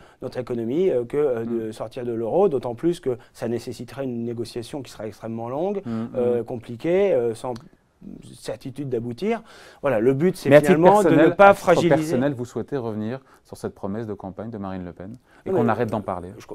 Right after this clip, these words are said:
Speaker 1: je crois que très clairement, c'est pas un sujet prioritaire, c'est pas là-dessus que les Français nous attendent. Les Français, ils nous attendent d'abord, euh, sur la nécessité de, voilà, de protéger l'identité de la France,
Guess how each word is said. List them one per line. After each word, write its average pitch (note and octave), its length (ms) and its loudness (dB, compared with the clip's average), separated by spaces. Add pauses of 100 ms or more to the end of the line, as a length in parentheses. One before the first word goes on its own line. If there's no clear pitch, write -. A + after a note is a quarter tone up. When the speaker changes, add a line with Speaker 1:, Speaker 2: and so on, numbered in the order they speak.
(140)
Speaker 1:
je - 80 -16
crois C3+ 140 -4
que - 100 -10
très F#3+ 220 2
clairement, C#3 400 -2
c'est C3 160 -10
pas D#3+ 140 -2
un D3 80 -6
sujet C3 240 -10
prioritaire, B2 580 -8
c'est B2 140 -12
pas D#3 120 -4
là-dessus C#3 300 -6
que C3 80 -12
les C3 60 -6
Français A#2+ 260 -14
nous A2+ 160 -10
attendent. B2 380 -10 (180)
Les A#2 60 -14
Français, B2+ 320 -10
ils B2+ 180 -8
nous A2+ 140 -6
attendent A#2+ 280 -8
d'abord, C3 520 -2 (280)
euh, - 80 -8
sur C3+ 180 -6
la B2+ 100 -2
nécessité A#2+ 680 -6
de, A#2 280 -4
voilà, A2 240 -6
de B2+ 80 -4
protéger B2 440 -8
l'identité B2 520 -8
de A2+ 40 -8
la A2+ 80 -6
France, B2 380 -16